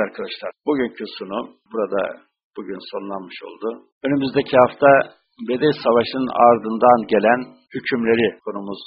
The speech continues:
yapacağız. Böylece Bedir Savaşı'nın arkasından gelen Bedir Savaşı arkası sonuçları kapatmış olacağız. Önümüzdeki hafta Bedir Savaşı'nın arkasından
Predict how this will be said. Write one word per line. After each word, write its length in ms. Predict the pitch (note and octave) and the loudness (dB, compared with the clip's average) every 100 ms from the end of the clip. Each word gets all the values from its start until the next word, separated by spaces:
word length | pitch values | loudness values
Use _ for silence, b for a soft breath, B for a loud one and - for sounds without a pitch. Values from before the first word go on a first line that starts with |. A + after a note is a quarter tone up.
| - - | -16 -12
yapacağız. 460 | - F#2 F#2+ A#2 B2 - - _ | -12 -8 -2 -2 -2 -12 -20 _
Böylece 380 | A#2+ G#2 G2 A#2 A#2+ G2 _ - | 0 0 0 0 0 -2 _ -8
Bedir 240 | G#2 A2+ - | -6 -6 -6
Savaşı'nın 440 | A2 G#2 - A#2 G#2+ G#2+ | -4 -4 -6 -10 -6 -8
arkasından 560 | G2+ G#2 - G#2+ A2 G2+ | -8 -16 -14 -6 -6 -6
gelen 260 | G2 G2 G2 - _ _ _ _ - | -4 -4 -4 -8 _ _ _ _ -14
Bedir 220 | G2+ A2+ - | -10 -10 -6
Savaşı 360 | G#2 G2+ - A#2+ - | -6 -6 -8 -8 -6
arkası 340 | G2+ - G2 G2+ - - - | -8 -10 -16 -16 -20 -18 -14
sonuçları 520 | G#2 G2 - F#2+ G#2 B2 _ _ _ _ _ | -12 -12 -10 -6 -4 -4 _ _ _ _ _
kapatmış 440 | A2 G#2+ - - - | -12 -10 -12 -14 -18
olacağız. 360 | F2 F2+ A2+ A#2 - _ | -18 -6 -6 -6 -10 _
Önümüzdeki 380 | A2 G2+ - - F#2+ | -14 -14 -16 -14 -14
hafta 240 | - - B2 - _ _ _ _ _ _ | -6 -4 -4 -6 _ _ _ _ _ _
Bedir 220 | B2 A#2 C3 | -6 -4 -6
Savaşı'nın 400 | A2+ G#2 - G#2 A2 | -4 -6 -6 -6 -6
arkasından 560 | - G#2 - F#2 G2 | -6 -16 -14 -4 -4